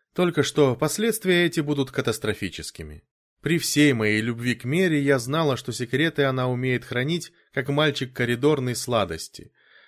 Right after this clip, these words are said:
Оба могут действовать из лучших побуждений, но в конечном счёте всё кончится плохо, а в случае с мальчиком ещё и липко.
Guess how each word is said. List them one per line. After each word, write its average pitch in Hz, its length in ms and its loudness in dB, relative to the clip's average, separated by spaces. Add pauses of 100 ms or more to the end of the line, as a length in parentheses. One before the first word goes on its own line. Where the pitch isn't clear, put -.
(160)
Оба 175 300 6
могут 127 300 -2
действовать 117 520 0
из 110 120 -4
лучших 113 320 -6
побуждений, 151 800 -2 (160)
но 170 120 -4
в - 60 -16
конечном 135 460 -2
счёте 170 340 -2
всё 127 180 -4
кончится 123 460 -4
плохо, 92 500 -6 (320)
а 95 120 -4
в 90 60 -10
случае 101 340 -4
с - 80 -8
мальчиком 143 580 -2
ещё 127 420 -6
и 95 140 -4
липко. 87 520 -6